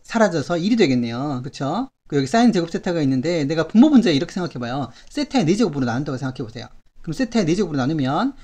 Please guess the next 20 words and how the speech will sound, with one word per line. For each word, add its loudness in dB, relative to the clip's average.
이 -4
녀석은 -2
일 -2
될 0
거고 -2
여기는 0
세타의 -4
제곱이, -2
어, -6
약분돼서 0
분모의 0
세타의 -2
제곱만 0
남을 0
텐데 -2
세타의 0
제곱분의 -2
탄젠트 2
제곱이 -4
세타니까 -2